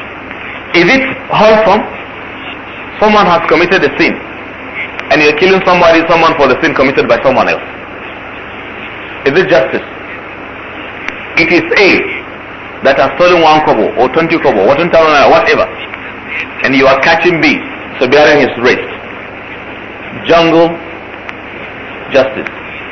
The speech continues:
Jungle justice. The one that has committed sinful acts should be made to bear the brunt, the consequential effect of his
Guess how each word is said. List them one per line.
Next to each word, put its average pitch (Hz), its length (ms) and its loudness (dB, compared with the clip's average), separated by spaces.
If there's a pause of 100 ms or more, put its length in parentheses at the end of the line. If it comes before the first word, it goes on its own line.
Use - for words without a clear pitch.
(560)
Jungle 151 420 2
justice. 90 380 0 (1300)
The 120 100 4
one 185 240 6
that 180 80 4
has 170 160 2
committed 196 380 2 (100)
sinful 185 380 2
acts 190 400 2 (1080)
should 160 180 2
be 147 80 4
made 175 300 4 (140)
to 135 60 0 (120)
bear 156 260 6
the 127 160 2
brunt, 143 360 4 (880)
the 135 120 0
consequential 160 680 0 (120)
effect 170 320 2 (120)
of 135 100 4
his 120 100 0